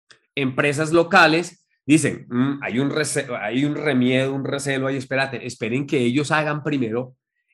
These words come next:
el trabajo", y empiezan así los grandes corporativos como banca, la industria de consumo masivo, refrescos. Yo le digo a las empresas que no son tan grandes co-, y que no tienen como un papá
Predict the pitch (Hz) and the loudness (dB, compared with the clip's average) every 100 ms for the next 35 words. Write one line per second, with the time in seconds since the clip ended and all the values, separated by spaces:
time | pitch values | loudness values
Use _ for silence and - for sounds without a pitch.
0 | - 135 135 110 151 175 107 - 123 120 | -2 -2 -2 2 2 2 0 -2 0 2
1 | 120 107 113 127 127 107 98 - _ 120 | 0 -4 -2 -4 -4 -6 -10 -18 _ -6
2 | 107 104 101 113 - 117 - 101 107 110 | -4 -6 -6 -10 -8 -8 -6 -8 -8 -8
3 | - 104 92 92 107 113 110 - 107 104 | -8 -8 -6 -2 -2 -2 -6 -8 -6 -6
4 | 98 - _ _ - 101 101 104 101 110 | -8 -16 _ _ -10 -6 -4 -6 -4 -4
5 | 110 104 - 101 107 92 - 110 110 104 | -4 -8 -8 -6 -6 -6 -4 -4 -4 -6
6 | 101 95 - 104 - - - _ _ - | -8 -12 -8 -10 -10 -20 -20 _ _ -20
7 | _ _ - 175 208 214 208 196 196 156 | _ _ 0 6 8 8 6 6 2 0
8 | 147 143 170 175 151 160 165 175 180 185 | 0 -2 -2 -4 -4 -4 -6 -4 -6 -4
9 | 190 185 180 - 127 - _ - 135 139 | -6 -4 -6 -6 -12 -12 _ -14 -8 -4
10 | 127 127 156 160 160 143 123 123 160 160 | -4 -2 -2 -2 -2 -2 -4 0 0 4
11 | 151 151 156 | 2 2 -2